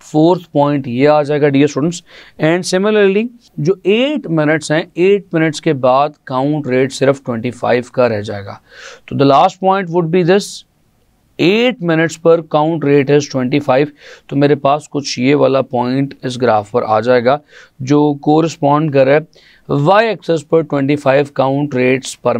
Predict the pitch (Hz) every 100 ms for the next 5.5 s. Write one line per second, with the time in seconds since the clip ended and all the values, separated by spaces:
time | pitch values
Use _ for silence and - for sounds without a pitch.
0 | 117 107 101 - 104 _ _ - - _
1 | - 117 131 127 160 - 135 - 156 151
2 | 160 160 151 143 156 165 160 165 156 143
3 | 139 170 170 151 160 156 147 139 151 175
4 | 170 156 160 151 151 143 139 147 147 147
5 | 135 135 151 165